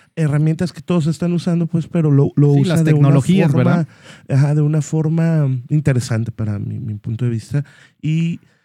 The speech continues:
Speaker 1: y, pues, se está dando a conocer, ¿no? Por ejemplo, una banda de Growlers, este, son de los de, de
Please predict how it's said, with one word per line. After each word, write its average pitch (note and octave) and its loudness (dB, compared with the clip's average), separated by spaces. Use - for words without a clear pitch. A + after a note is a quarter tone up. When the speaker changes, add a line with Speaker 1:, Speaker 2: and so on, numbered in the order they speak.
Speaker 1:
y, - -4
pues, B2 2
se A2+ -4
está B2 -6
dando F#3 0
a E3 -4
conocer, C#3+ 0
¿no? F3+ -2
Por D3 -2
ejemplo, D3 -2
una D3 0
banda C#3+ 0
de C3+ -2
Growlers, C#3 -2
este, B2 -4
son B2 -4
de B2 -2
los G#2 -8
de, A#2+ -4
de - -16